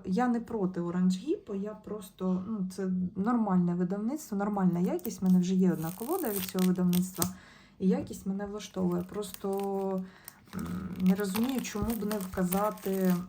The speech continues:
м, правдиву інформацію, правильну інформацію. Ну, нічого. Ем, така дуже лаконічна коробочка. Ем, чи буде тут, ну, мабуть, тут є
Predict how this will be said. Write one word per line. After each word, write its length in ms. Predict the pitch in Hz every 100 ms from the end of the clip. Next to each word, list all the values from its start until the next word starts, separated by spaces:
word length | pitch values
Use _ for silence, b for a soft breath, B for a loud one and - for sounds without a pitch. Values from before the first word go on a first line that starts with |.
| 190
м, 320 | 180 175 180 - - -
правдиву 380 | 185 180 208 190
інформацію, 640 | 185 185 175 - - - -
правильну 440 | 185 180 143 -
інформацію. 640 | 185 - 190 185 - - - - b b b b b b _ _ _ _ _ _ _ _ _ _ - B B B B B B B _ - - - _ - - - - B B B B B B -
Ну, 220 | 330 381
нічого. 420 | - - 147 143 160 185 B B B B -
Ем, 560 | 170 160 165 165 165 170
така 220 | 185 185
дуже 240 | 165 180 185
лаконічна 640 | 196 247 254 214 - 180
коробочка. 1080 | 180 226 311 302 202 - - 180 175 175 185 196
Ем, 720 | 185 185 190 185 185 180 180 - _ _ _ _ _ _ _ _ b b b b b b _ _ - 185 185
чи 140 | -
буде 280 | 190 208 196
тут, 280 | 185 185 -
ну, 100 | 294
мабуть, 380 | 285 226 196 185
тут 260 | 196 185
є 220 | 208 311